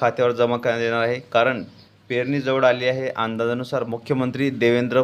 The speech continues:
फडणवीस आणि पंतप्रधान नरेंद्र मोदी यांनी बैठकीमध्ये हा महत्त्वपूर्ण निर्णय घेतलेला आहे. त्यामुळे सर्वांनी व्हिडिओ पूर्ण बघायचा आहे, व्हिडिओला अनस्किप करू नका.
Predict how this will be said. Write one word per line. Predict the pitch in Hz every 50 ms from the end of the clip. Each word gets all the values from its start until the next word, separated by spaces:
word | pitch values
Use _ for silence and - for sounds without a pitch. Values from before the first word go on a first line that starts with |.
| 127 -
फडणवीस | 139 120 117 117 117 120 120 123
आणि | 120 117 123 127 131 - - - _ _ _ _ _ -
पंतप्रधान | 123 123 117 117 123 123 127 127 127 127
नरेंद्र | 131 123 117 117 120 120 120 120
मोदी | 120 117 117 117 117
यांनी | 117 117 120 120
बैठकीमध्ये | 120 117 120 113 117 127 117 123 117 117 110 117
हा | 113 117 117
महत्त्वपूर्ण | 120 120 117 113 - 120 110 - 113 110 107 110
निर्णय | 110 107 104 104 117 139
घेतलेला | 139 127 110 101 - 107 101 101
आहे. | 98 95 - - - -
त्यामुळे | - 110 113 120 123 131
सर्वांनी | - - 120 117 113 117 113 117 123
व्हिडिओ | 123 123 117 110 113 120
पूर्ण | 120 - - 127 120 113 117
बघायचा | 110 110 110 110 110 110 110 113
आहे, | 110 123 139 - _ -
व्हिडिओला | 110 107 104 104 104 110
अनस्किप | 113 117 113 107 - 120 110 -
करू | - 113 107
नका. | 104 101 95